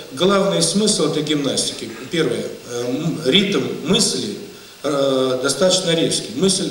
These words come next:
работает вот так, таким движением. Когда мы начинаем делать плавные движения,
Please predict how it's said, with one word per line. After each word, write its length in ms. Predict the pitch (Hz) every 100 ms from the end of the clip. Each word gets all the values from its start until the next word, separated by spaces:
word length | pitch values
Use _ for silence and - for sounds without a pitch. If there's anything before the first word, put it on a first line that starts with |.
| 123
работает 460 | 135 170 151 127
вот 220 | 135 131
так, 120 | - - - -
таким 300 | 127 - 151
движением. 400 | - - 98 92 - - - - - - - -
Когда 260 | 151 160 196
мы 140 | 190
начинаем 420 | 185 - 180 180
делать 300 | 180 175 180
плавные 380 | 190 190 180 190
движения, 560 | 139 135 131 113 104